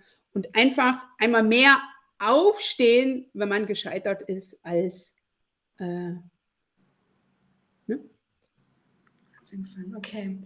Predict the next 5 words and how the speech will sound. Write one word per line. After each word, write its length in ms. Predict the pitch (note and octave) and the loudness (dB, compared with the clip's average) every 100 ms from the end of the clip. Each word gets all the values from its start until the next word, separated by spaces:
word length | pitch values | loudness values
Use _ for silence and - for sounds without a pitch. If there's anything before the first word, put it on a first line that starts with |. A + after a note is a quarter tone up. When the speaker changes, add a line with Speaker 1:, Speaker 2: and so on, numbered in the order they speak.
| - _ | -20 _
Speaker 2:
Das 140 | _ - | _ -2
heißt, 380 | A3 A3 - - - | 0 0 -6 -16 -2
ähm, 680 | G#3+ G#3+ G#3+ G#3+ G#3+ G#3+ - - _ - | 0 0 -2 -6 -6 -6 -8 -16 _ -6
einfach 280 | G#3+ A#3 | -6 -4
dieses 420 | A#3+ A#3 A#3 A3 | -6 -6 -6 -12